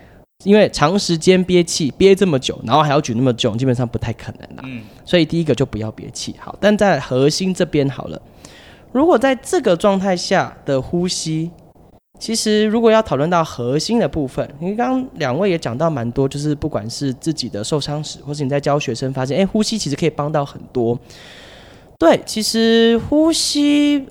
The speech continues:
Speaker 1: 你可以把它想成它是一个工具，它的确可以是一个好用的指导语，它是一个好用的评估，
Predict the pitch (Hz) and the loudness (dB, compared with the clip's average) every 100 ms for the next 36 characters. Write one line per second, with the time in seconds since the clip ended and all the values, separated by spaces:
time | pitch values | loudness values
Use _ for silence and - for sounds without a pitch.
0 | _ 80 165 160 - 220 262 175 190 147 | _ -8 -4 -4 0 0 2 2 2 -2
1 | 120 131 151 151 139 117 135 139 135 - | -2 -2 -2 -4 -4 -4 -6 -6 -8 -8
2 | - - - 269 190 202 214 - 170 135 | -20 -8 -4 -2 -2 0 0 2 0 0
3 | 104 87 - _ - - 190 147 143 139 | -4 -8 -12 _ -10 -2 -2 -2 -2 -4
4 | 127 131 156 131 117 143 190 151 - - | 0 0 0 -2 -2 0 0 -2 -12 -8
5 | 180 - 185 143 135 113 135 175 139 123 | -4 -2 0 0 0 0 4 4 4 0
6 | 110 - 131 165 269 | -4 -4 -4 0 0